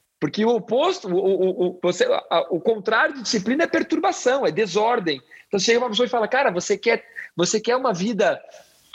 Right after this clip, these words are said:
organizada pra você evoluir, pra você ganhar melhor, pra você ter mais saúde, pra você transar mais, pra você ter mais felicidade,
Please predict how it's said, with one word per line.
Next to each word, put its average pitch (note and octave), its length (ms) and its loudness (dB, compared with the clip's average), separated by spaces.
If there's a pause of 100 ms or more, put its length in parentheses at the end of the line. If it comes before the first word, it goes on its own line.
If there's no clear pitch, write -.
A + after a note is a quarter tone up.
(140)
organizada G3+ 1040 2
pra E3+ 200 0
você D#3+ 280 0
evoluir, E3+ 560 2
pra G3+ 100 2
você D3+ 260 0
ganhar E3+ 300 2
melhor, E3+ 400 2
pra F3 100 -4
você D3+ 100 -8
ter E3+ 100 -2
mais E3+ 160 2
saúde, E3 520 0
pra D#3 140 2
você D3 220 -4
transar F3+ 440 0
mais, F3+ 240 0
pra D#3 80 -8
você - 120 -10
ter F3+ 80 0
mais E3+ 180 2
felicidade, E3+ 720 -2